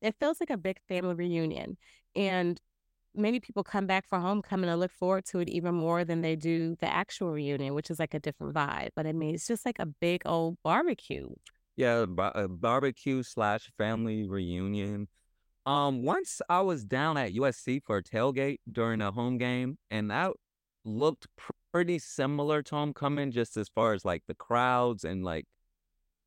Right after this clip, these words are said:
Speaker 2: you know, it, that kinda reminded me of homecoming. Um,
Speaker 1: Vibe.
Speaker 2: the, the, just, just how many people were there and, like, how big, but this was just an average football game
Speaker 1: Mm.
Speaker 2: on this, on it. But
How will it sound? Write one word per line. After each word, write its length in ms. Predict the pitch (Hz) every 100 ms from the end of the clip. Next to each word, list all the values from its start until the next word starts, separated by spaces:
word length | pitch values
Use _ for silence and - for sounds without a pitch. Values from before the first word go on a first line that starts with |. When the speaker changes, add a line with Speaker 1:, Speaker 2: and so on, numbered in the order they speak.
| _ _ _ _ _ _ _ _ _ _ _ _ _ -
Speaker 2:
you 180 | 135
know, 360 | 131 123 113 110 - _
it, 300 | 110 120 117
that 220 | 117 160
kinda 240 | 185 180 151
reminded 400 | 127 120 131 123
me 80 | 123
of 100 | 110
homecoming. 640 | 123 123 123 131 135 131 -
Um, 560 | 107 104 98 95 95 92 _ _ _
Speaker 1:
Vibe. 360 | 143 131 143 151
Speaker 2:
the, 220 | 120 104 95
the, 80 | 135
just, 360 | 123 202 -
just 200 | - 202
how 160 | - 170
many 180 | 160 123
people 380 | - - 131 95
were 120 | 82
there 300 | 78 71 69
and, 100 | 85
like, 180 | 85 80
how 160 | 101 82
big, 240 | 87 85
but 160 | 95 92
this 160 | 127
was 100 | 127
just 200 | 92 90
an 100 | 78
average 600 | 69 82 76 82 80 65 - -
football 300 | 101 78 78
game 220 | 73 76
Speaker 1:
Mm. 120 | 151
Speaker 2:
on 160 | 71 71
this, 220 | 73 - -
on 180 | 80
it. 60 | 76 -
But 220 | 113 110